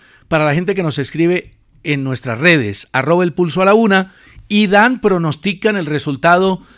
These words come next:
Betis Rayo Vallecano. Usted y yo tenemos un punto ahí en juego, ¿no? ¿Se acuerda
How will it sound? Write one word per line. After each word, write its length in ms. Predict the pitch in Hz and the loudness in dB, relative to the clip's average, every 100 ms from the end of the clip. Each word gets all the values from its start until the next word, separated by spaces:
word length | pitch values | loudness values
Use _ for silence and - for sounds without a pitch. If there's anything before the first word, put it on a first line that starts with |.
| _ - | _ -4
Betis 580 | 127 190 - 185 - - | 2 2 2 -2 -2 -4
Rayo 340 | 160 175 180 | 2 2 4
Vallecano. 540 | 165 131 127 165 123 107 | 2 0 2 0 0 -6
Usted 220 | 127 165 | -6 -2
y 40 | 175 | 0
yo 240 | 202 202 _ _ _ _ | 0 -2 _ _ _ _
tenemos 380 | 151 143 160 165 | -4 -2 -2 -2
un 100 | 156 | -2
punto 240 | 165 147 | -2 0
ahí 140 | 156 151 | 0 -2
en 80 | |
juego, 320 | 143 127 92 87 | -2 -4 -4 -4
¿no? 260 | 160 220 _ _ _ _ - | -4 -6 _ _ _ _ -12
¿Se 100 | 127 | -10
acuerda 760 | 147 143 175 160 139 113 | -6 -4 0 0 -2 -6